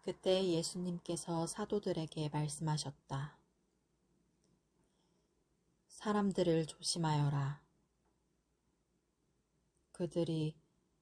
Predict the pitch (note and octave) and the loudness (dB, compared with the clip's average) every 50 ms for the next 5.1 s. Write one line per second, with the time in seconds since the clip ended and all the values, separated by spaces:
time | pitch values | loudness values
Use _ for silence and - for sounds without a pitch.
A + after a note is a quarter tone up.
0 | _ _ _ _ _ _ _ _ - F3+ F3 F3 E3+ E3+ E3+ F3 E3+ E3+ E3+ - | _ _ _ _ _ _ _ _ 0 2 2 4 4 4 4 4 4 4 4 2
1 | F3 E3+ F3 E3+ F#3+ F#3 F3 F3 E3+ E3+ D3+ C#3+ C#3+ D3 - D3 C#3+ - - D3+ | 0 -2 -2 0 0 2 2 2 2 2 0 0 0 0 -2 -4 -6 -6 -4 -4
2 | C#3+ C#3+ C#3+ D3 D3 - _ _ _ _ _ _ _ _ _ _ _ _ _ _ | -2 0 0 -2 -4 -8 _ _ _ _ _ _ _ _ _ _ _ _ _ _
3 | - A3+ - G3+ G3 F3+ E3+ E3 - - - D3 C#3+ C#3+ C#3+ - - G#3 - - | -12 -8 -4 -2 -2 0 -2 -2 -4 -4 -2 -2 0 -2 -2 -4 -10 -10 -10 -12
4 | - _ - - F#3 - D#3+ D#3 D3+ - - D#3 D3 - - - - C#3 C#3 D3 | -16 _ -10 -6 -4 -2 -2 -2 -2 -4 -4 -4 -4 -4 -4 -4 -4 -4 -4 -4
5 | D3 - | -6 -10